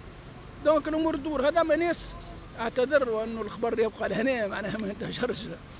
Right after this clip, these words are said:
فرنساويين ن-، ن-، نكشف أسرار ولاد بلادي.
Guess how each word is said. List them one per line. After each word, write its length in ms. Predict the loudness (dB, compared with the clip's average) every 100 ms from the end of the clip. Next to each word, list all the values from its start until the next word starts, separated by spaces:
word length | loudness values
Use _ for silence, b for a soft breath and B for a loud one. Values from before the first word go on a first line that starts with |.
| B B -14 -2
فرنساويين 500 | 0 2 0 -2 -2
ن-، 560 | -4 -6 -6 -6 -6
ن-، 140 | -6 -6
نكشف 340 | -6 -8 -4
أسرار 680 | -2 -2 -4 -8 -4 -2 -2
ولاد 180 | -4 -6 -2
بلادي. 260 | -2 -2